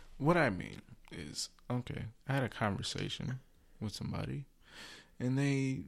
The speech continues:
went on and on about the fact that they didn't have anybody and they didn't get any gifts and all this and that, you know, lonely shit.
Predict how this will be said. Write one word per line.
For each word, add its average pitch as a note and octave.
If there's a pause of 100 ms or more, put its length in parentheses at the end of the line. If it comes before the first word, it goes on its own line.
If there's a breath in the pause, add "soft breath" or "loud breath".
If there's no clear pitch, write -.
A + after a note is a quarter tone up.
went C3+
on C3+
and B2
on A2+
about F#2+
the -
fact G2
that G2+
they F#2
didn't F#2+
have G2+
anybody E2+
and E2
they -
didn't F#2+
get G2
any F#2+
gifts C#3
and F2+ (360)
all B2
this A#2
and G2+
that, F#2 (120)
you C#3+
know, B2+
lonely G#2+
shit. -